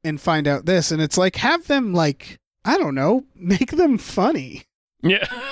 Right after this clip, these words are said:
Speaker 2: <laughs> Do something.
Speaker 1: Do something with them. And not like, not like funny, like, "Oh, one of them's kinda zany." You know, they do that in this, but it's just like, it's not, <sighs>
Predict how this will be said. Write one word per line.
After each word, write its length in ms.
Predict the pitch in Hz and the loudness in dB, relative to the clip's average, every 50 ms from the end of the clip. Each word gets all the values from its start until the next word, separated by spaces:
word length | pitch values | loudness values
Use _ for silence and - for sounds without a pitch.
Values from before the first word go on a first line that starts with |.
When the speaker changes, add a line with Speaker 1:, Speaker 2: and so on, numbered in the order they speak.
| 571 587 605 | -4 -2 -2
Speaker 2:
<laughs> 400 | 571 539 - 233 - - - - | -2 0 -2 -2 -4 -4 -10 -8
Do 180 | 160 202 214 294 | -4 -2 0 0
something. 580 | - - - 170 165 165 - - 131 113 - - - _ _ _ _ _ _ - - | 0 0 0 0 0 -2 -2 -2 -4 -4 -4 -6 -12 _ _ _ _ _ _ -12 0
Speaker 1:
Do 220 | - 240 294 370 | 2 4 4 4
something 580 | - - - - 233 226 277 349 - 233 190 156 | 4 2 0 2 2 2 0 0 0 -2 -2 0
with 200 | 156 151 143 - | -2 -4 -2 -2
them. 140 | 165 156 185 | -2 0 2
And 140 | 220 254 | 2 2
not 240 | 302 320 339 302 294 | 4 2 2 2 2
like, 340 | 269 262 247 233 - - - - - 98 95 98 _ - | 2 2 2 2 0 -4 -12 -20 -20 -20 -20 _ _ -4
not 260 | 220 240 262 262 247 | 0 2 2 4 4
like 260 | 247 233 220 208 - | 4 4 4 2 0
funny, 440 | - - - 240 214 214 214 214 202 | -4 -2 0 0 2 2 2 2 4
like, 280 | 190 190 180 180 - - | 4 4 4 2 2 2
"Oh, 240 | 247 277 269 247 220 | 2 4 4 4 2
one 180 | 208 214 220 220 | 2 2 0 0
of 80 | 214 | 2
them's 200 | 208 214 202 - - | 0 0 -2 -2 -2
kinda 280 | - 214 214 208 202 | 0 0 2 2 2
zany." 560 | 190 - 214 220 220 208 196 185 170 165 165 - - - - - - - _ | 2 2 2 2 4 4 4 4 4 2 2 0 -4 -14 -20 -20 -20 -6 _
You 160 | 185 190 196 | 2 2 4
know, 240 | 208 208 208 202 202 | 4 4 2 2 2
they 140 | 190 202 208 | 2 0 2
do 180 | 196 233 220 208 | 4 2 4 4
that 280 | 202 208 202 202 160 | 4 4 4 2 0
in 120 | 156 147 139 | -2 -4 -2
this, 320 | 139 131 135 - - - | -2 -2 0 -2 -2 -2
but 200 | - - 165 156 | -2 0 0 2
it's 220 | 160 147 - - | 2 0 0 0
just 220 | - 175 156 - 170 | 0 0 0 0 0
like, 300 | 160 151 147 - - - - - | 0 0 0 -2 -6 -14 -6 -2
it's 280 | 165 165 - - - | -2 -2 -2 -2 -2
not, 600 | 175 175 170 160 156 151 - - - - - - - _ _ _ _ - - - - - - _ _ _ | 0 2 2 2 2 0 -2 -6 -8 -8 -8 -10 -12 _ _ _ _ -16 -14 -14 -14 -14 -16 _ _ _
<sighs> 0 | _ | _